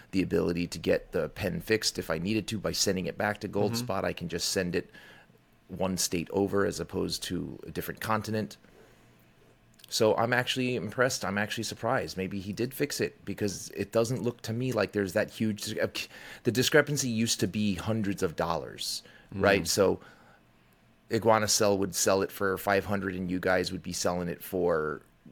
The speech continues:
Speaker 1: eight hundred. It's not the
Speaker 2: Right.
Speaker 1: case anymore. Holy bejesus.
Speaker 2: Holy moly. Uh,
Speaker 1: Holy
Speaker 2: actually,
Speaker 1: moly.
Speaker 2: I, I wanna bring up one of the more recent Pelikan releases that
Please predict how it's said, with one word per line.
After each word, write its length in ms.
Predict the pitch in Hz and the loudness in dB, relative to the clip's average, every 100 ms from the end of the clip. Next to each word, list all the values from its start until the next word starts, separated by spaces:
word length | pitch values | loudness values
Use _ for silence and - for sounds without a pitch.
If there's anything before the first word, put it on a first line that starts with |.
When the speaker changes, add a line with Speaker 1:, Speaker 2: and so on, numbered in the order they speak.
| - | -6
Speaker 1:
eight 200 | 117 110 | -2 -2
hundred. 340 | 95 87 64 60 - - - - | -4 -8 -10 -14 -18 -20 -20 -6
It's 320 | 90 92 - | -4 -4 -2
not 200 | 107 98 | 0 0
the 60 | 87 | -2
Speaker 2:
Right. 80 | |
Speaker 1:
case 280 | 76 127 165 | 0 0 0
anymore. 500 | 85 67 62 57 - - | -4 -6 -10 -10 -12 -20
Holy 480 | - 87 95 98 123 | -8 -2 -2 -2 -4
bejesus. 760 | 139 160 220 208 175 180 - - _ _ _ _ _ _ - | -4 -6 -4 -2 0 0 -2 -4 _ _ _ _ _ _ -10
Speaker 2:
Holy 380 | 78 80 90 | -4 -2 0
moly. 380 | 98 90 80 87 - - - | -2 -2 -2 -6 -10 -20 0
Uh, 280 | 101 104 82 | 4 6 6
Speaker 1:
Holy 240 | 110 117 | 4 6
Speaker 2:
actually, 340 | 127 - 196 | 6 8 6
Speaker 1:
moly. 80 | 113 - | 6 4
Speaker 2:
I, 60 | |
I 20 | 110 | 4
wanna 260 | 127 147 | 6 2
bring 220 | 120 120 | 2 2
up 180 | 113 101 | 4 2
one 160 | 101 104 | 2 2
of 80 | 92 | 2
the 400 | 98 92 90 - | 0 0 -2 -4
more 480 | 87 87 87 90 90 | -4 -4 -2 0 0
recent 460 | 85 92 - 82 | -2 -2 -4 -6
Pelikan 480 | - 85 85 87 85 | -2 -2 -2 -2 -2
releases 640 | 80 80 80 85 82 - | -2 -2 -2 -2 -2 -2
that 360 | - 80 76 - | 0 2 2 0